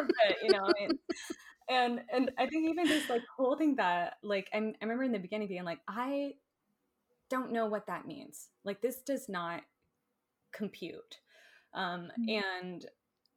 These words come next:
Speaker 1: so I had to do, like, these, like, little baby steps, you know, and it's very much, like, doing body scans and, like, feeling your feet and, like, feeling your pulse and feeling your heart rate and, like, "Are you sweaty? Oh, you are. Like, well, maybe you're stressed." Um,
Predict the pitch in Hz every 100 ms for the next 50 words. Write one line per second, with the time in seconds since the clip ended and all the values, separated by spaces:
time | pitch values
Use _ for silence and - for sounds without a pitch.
0 | - - 220 196 196 190 - 208 214 202
1 | 190 196 190 180 175 180 175 170 175 170
2 | 170 196 196 196 - 147 - - - -
3 | 143 143 - 165 - 170 165 - 156 -
4 | 185 226 269 277 254 - 160 156 151 -
5 | - - - 185 220 349 285 185 151 -
6 | - 160 180 220 302 269 185 - 151 151
7 | 165 214 294 254 170 170 156 156 - 170
8 | 247 - - 320 208 - 339 220 247 302
9 | 196 180 247 302 277 - 269 294 - 349
10 | 233 165 - - _ _ - _ _ _
11 | - 190 175 160 151